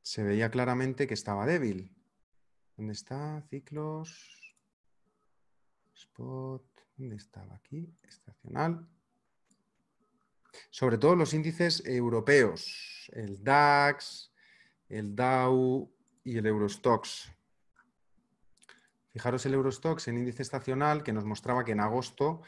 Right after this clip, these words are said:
hacía una bajada bastante importante. Bastante, bastante importan-,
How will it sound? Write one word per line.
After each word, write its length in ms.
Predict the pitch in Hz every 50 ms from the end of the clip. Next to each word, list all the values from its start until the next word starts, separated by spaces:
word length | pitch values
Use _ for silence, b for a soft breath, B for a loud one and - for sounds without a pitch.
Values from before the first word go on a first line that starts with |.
| B B B B B B
hacía 220 | 104 101 - 117
una 140 | 117 117 117
bajada 340 | 113 113 107 - 120 120 117
bastante 380 | 117 107 - - 110 104 101 113
importante. 720 | 101 101 104 92 - 101 98 95 95 90 - 85 87 87 _ _ _ _ _ _ _ _ _ _ _ _ _ _ _ _ _ _ _ _ _ -
Bastante, 320 | 101 - - 110 101 110
bastante 340 | 107 101 - - 107 101 110
importan-, 540 | 101 101 104 92 - - 95 92 90 85